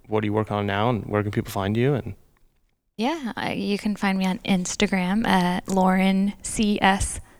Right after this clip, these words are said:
Speaker 2: one. And I'm out here for another couple days, and then I'm heading back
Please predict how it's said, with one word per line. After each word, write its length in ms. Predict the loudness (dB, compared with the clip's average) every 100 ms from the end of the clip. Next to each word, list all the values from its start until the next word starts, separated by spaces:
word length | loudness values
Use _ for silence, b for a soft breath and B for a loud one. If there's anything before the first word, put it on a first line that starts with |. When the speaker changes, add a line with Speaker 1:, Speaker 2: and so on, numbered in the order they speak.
| b
Speaker 2:
one. 340 | 0 0 0 -4 -10 -20 _ _ _ _ _ _ _ _
And 460 | -4 -2 -2 -4 -6
I'm 400 | -2 0 0 -2 2
out 220 | 0 0
here 300 | -4 -2 -2
for 140 | -2
another 300 | -2 0 -2
couple 300 | -2 -4 -4
days, 460 | 0 2 2 2 0
and 100 | 0
then 160 | 0 -2
I'm 100 | -2
heading 300 | -2 -2 0
back 480 | 0 -2 -6 -14